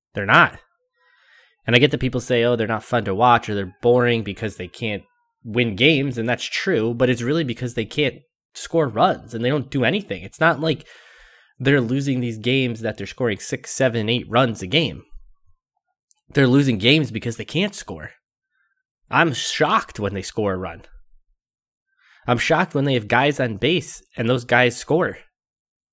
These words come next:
The only thing the Yankees seem to be good at is hitting solo home runs when they're already trailing by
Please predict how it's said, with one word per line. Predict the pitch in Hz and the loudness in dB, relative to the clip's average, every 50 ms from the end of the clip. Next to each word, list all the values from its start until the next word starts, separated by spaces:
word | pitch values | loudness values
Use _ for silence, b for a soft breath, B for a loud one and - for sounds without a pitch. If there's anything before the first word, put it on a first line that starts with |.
| _ _ _ _ _ _ _ _ _ _ _ _ _ _ _ | _ _ _ _ _ _ _ _ _ _ _ _ _ _ _
The | - 131 | 2 4
only | 151 175 160 | 4 6 4
thing | 160 175 156 | 4 2 2
the | 147 | 2
Yankees | 156 160 160 143 127 - | 2 2 0 -2 -2 -2
seem | 151 143 127 | -2 -2 -2
to | 120 | -2
be | 113 113 | -4 -4
good | 101 98 117 143 160 | -2 0 2 4 4
at | 156 117 107 101 - 101 | 6 4 4 2 0 -4
is | 98 - - - - - | -10 -10 -12 -16 -16 -2
hitting | - 147 147 139 123 | 0 2 2 2 0
solo | - - 143 139 127 123 113 | 0 0 0 2 4 4 4
home | 131 127 117 104 | 4 2 2 2
runs | 123 147 123 98 98 101 104 - - - - _ _ _ _ _ _ _ _ _ _ _ _ _ _ - - | 2 2 2 2 -2 -6 -10 -12 -18 -20 -20 _ _ _ _ _ _ _ _ _ _ _ _ _ _ -6 0
when | 123 117 120 | 2 2 4
they're | 120 117 120 | 6 6 6
already | 131 139 135 117 107 | 6 6 4 2 -2
trailing | 98 - - 127 131 131 123 120 113 107 | -4 0 2 2 4 4 2 2 2 4
by | 110 107 104 104 98 98 101 - | 4 6 6 4 2 0 -4 -6